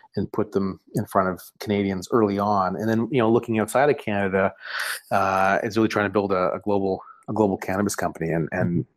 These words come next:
and that, that can take different shapes. And so, you know, we're, we're testing, in some ways, we're testing the waters in certain areas and, and seeing, um, and, and obviously watching the regulatory environment in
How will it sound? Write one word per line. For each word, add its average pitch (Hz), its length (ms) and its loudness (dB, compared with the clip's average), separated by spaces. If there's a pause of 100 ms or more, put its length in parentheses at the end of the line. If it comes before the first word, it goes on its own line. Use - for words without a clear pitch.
(140)
and 90 580 -2
that, 101 220 2
that 117 160 0
can 123 80 -4
take 110 220 0
different 117 260 0
shapes. 143 440 2
And 104 140 -4
so, 101 280 0
you 120 60 0
know, 104 80 0
we're, 101 200 2
we're 101 120 -8
testing, 104 440 0 (540)
in 107 160 -2
some 117 240 2
ways, 107 200 2
we're 98 100 -4
testing 107 320 -2
the 104 60 -2
waters 101 300 2
in 95 80 -8
certain 95 260 0
areas 101 440 0
and, 95 160 -6
and 95 200 -4
seeing, 98 600 -2
um, 92 440 -2 (120)
and, 107 120 -2
and 101 180 -4
obviously 101 300 -2
watching 95 360 0
the 92 60 0
regulatory 92 380 -2
environment 85 440 0
in 90 240 -4